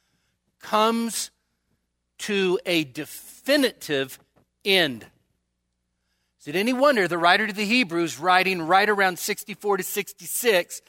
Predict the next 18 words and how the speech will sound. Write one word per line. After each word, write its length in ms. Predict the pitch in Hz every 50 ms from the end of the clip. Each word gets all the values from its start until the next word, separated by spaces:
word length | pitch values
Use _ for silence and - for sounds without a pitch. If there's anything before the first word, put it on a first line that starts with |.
| - - - - _
says, 400 | - - 202 185 180 175 - - _ _ _ _ _ _ _ _ _ _ _ _ _ _ _ _ -
"That 420 | 190 196 202 214 233 240 - -
which 360 | 170 185 196 185 190 - - -
is 320 | - 214 196 185 175 - - - _ -
obsolete 1160 | 190 190 190 190 165 147 - - - 208 180 165 160 170 190 208 196 175 151 143 - - - _ _ _ _ _ _ _ _ _ _ _ _ _ _ _ _ _ _ _ _
is 200 | 165 156 139 131
about 520 | 143 110 _ - 165 165 165 170 - _
to 80 | - 139 _
pass 420 | - - 175 165 165 160 151 - - -
away." 760 | 147 131 120 113 110 117 143 156 160 156 131 113 95 - _ _ _ _ _ _ _ _ _ _ _ _ _ _ _ _ _ _ _ _ _ _ _ _ _ _
Okay? 220 | 120 127 143 160 156 _ _ _ _ _ _ _ _ _ _ _ _ _ _ _ _ _ _ _ _ _ _
Right? 140 | 123 143 - _ _ _ _ _ _ _ _ _ _
So, 420 | - - - 190 185 180 175 160 - -
by 160 | - 185 214
the 80 | 202 170
way, 160 | 185 - 220
so, 300 | - - - 165 160 165
so, 220 | - - 175 160